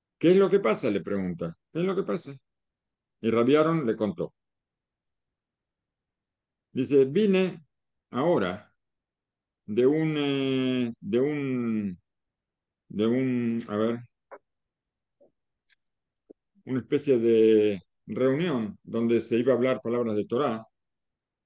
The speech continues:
y ahí habló un estudiante, un estudiante piadoso, que dijo que inclusive si una persona pudiera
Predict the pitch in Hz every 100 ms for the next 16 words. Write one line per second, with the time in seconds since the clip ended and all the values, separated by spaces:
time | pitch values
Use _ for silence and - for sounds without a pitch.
0 | _ - 117 151 156 139 156 139 127 120
1 | - 113 135 123 110 113 127 135 _ _
2 | _ _ _ _ _ - 165 165 160 170
3 | 170 165 156 165 170 165 170 - _ _
4 | _ _ _ _ _ - 131 156 190 143
5 | 143 165 - _ _ _ _ _ _ _
6 | _ _ 139 135 139 151 135 143 143 180
7 | 160 131 131 120 151 165 156 135 - 147
8 | 101 95 95 - _ _ _ _ _ _
9 | _ _ 120 131 175 156 117 110 -